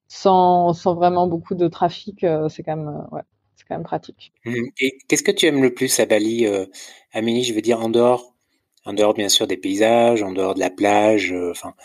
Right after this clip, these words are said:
Speaker 2: en dehors un petit peu de, de, de la qualité de vie, euh, qu'on peut avoir, euh, en Indonésie ou dans les pays de la région. Qu'est-ce que spécifiquement à Bali, à, à Bali, pardon, tu, tu apprécies ?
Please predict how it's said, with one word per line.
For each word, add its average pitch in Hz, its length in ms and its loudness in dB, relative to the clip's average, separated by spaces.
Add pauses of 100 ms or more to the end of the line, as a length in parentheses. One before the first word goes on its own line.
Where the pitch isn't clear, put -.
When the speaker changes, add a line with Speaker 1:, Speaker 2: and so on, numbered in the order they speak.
(600)
Speaker 2:
en 92 80 -10
dehors 98 220 4
un 95 80 0
petit - 240 -10
peu 110 160 4
de, 101 180 0
de, 92 380 -4
de - 1700 -18
la 107 80 -2
qualité 107 380 0
de 113 80 -8
vie, 135 340 0 (420)
euh, 92 720 0
qu'on 92 140 -8
peut 101 140 0
avoir, 107 500 4
euh, 90 500 -2 (140)
en 90 160 -10
Indonésie 98 760 0
ou 90 100 -4
dans 92 140 -4
les 92 160 -6
pays 95 200 -2
de 92 60 -2
la 95 100 2
région. 131 420 2 (360)
Qu'est-ce - 160 -4
que - 100 -2
spécifiquement 117 800 0
à 101 120 2
Bali, 120 460 0
à, 104 240 0
à 92 40 -4
Bali, 104 280 0
pardon, 110 300 -2
tu, 101 240 -10
tu - 140 -4
apprécies ? 104 520 -4